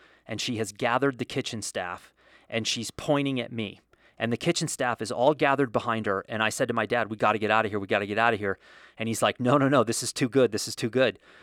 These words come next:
So she comes back over to the table, and she goes, "You're him." And I said, "No, I'm not." And she goes, "You're the guy, you're him." And I said, "Ma'am, I don't know who you think I am, but I'm not him."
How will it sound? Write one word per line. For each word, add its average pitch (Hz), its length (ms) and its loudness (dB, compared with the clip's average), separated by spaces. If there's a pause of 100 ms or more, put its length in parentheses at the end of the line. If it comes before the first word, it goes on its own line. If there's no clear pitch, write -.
(140)
So 127 220 2
she 156 200 0
comes 156 360 0
back 127 260 0
over 135 200 2
to 135 60 -2
the 131 120 -8
table, 104 480 -4 (500)
and 117 160 -4
she 123 160 -2
goes, 110 320 0
"You're 113 280 6
him." 120 360 -6 (400)
And 107 140 -4
I 104 60 0
said, 101 360 -4
"No, 104 220 2
I'm 110 160 2
not." 117 320 0 (240)
And 110 160 -8
she 113 120 -6
goes, 110 300 0
"You're 117 240 4
the 123 100 -2
guy, 110 520 2 (300)
you're 113 340 4
him." 110 400 -2 (280)
And 110 140 -4
I 107 80 0
said, 104 300 -4 (280)
"Ma'am, 117 440 -2 (340)
I 104 80 -10
don't 113 280 0
know 123 100 0
who 131 100 0
you 135 140 0
think 151 240 -4
I 120 120 2
am, 110 280 -4 (220)
but 104 140 4
I'm 101 200 0
not 104 240 2
him." 104 340 -4